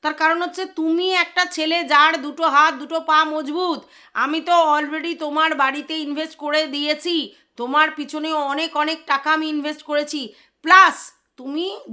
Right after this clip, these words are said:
ছেড়ে পকটস্থ করেছো প্রায় দু লাখের উপরে টাকা, তাহলে তোমার পিছনে পাঁচ নয়া পয়সা খরচা করবো না। এইবার এখন তো তোমার সঙ্গে আমার সম্পর্কই নেই,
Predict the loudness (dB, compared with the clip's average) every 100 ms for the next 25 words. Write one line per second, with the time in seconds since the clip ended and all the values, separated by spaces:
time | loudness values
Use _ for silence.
0 | -12 -8 -2 -2 -2 -4 -4 -8 -10 -8
1 | -6 -4 -4 -8 -6 0 0 0 -6 -6
2 | -6 -8 -10 -12 -10 -8 -8 -8 -12 -16
3 | _ -8 -8 -6 -6 -2 -2 -4 -10 -10
4 | -8 -6 -4 -4 -6 -4 -4 -4 -8 -10
5 | -8 -8 -10 -12 -12 -12 -14 _ -20 _
6 | -2 0 2 2 0 -2 -4 -6 -6 -6
7 | -4 -4 -4 -4 -4 -4 -6 -8 -10 -8
8 | -6 -6